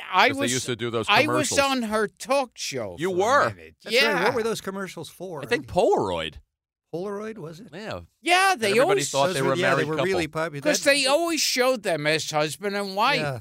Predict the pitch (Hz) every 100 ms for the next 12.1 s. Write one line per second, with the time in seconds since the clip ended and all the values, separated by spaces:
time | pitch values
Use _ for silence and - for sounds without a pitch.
0 | - 95 90 - 196 214 226 233 262 247
1 | 208 196 208 240 233 208 208 196 151 143
2 | 294 302 196 127 160 180 170 175 196 175
3 | 180 170 - 151 131 - 139 196 175 117
4 | 127 131 139 - 131 147 170 127 104 110
5 | 123 127 127 123 - 120 117 120 87 -
6 | 120 - 320 226 139 135 117 101 98 101
7 | - 92 90 80 - 90 92 80 76 127
8 | 120 110 - - 202 196 143 131 160 160
9 | 160 135 117 127 - 113 _ 117 110 101
10 | 107 147 143 110 87 78 82 - 104 120
11 | 113 90 104 95 _ 131 143 - 98 67
12 | 58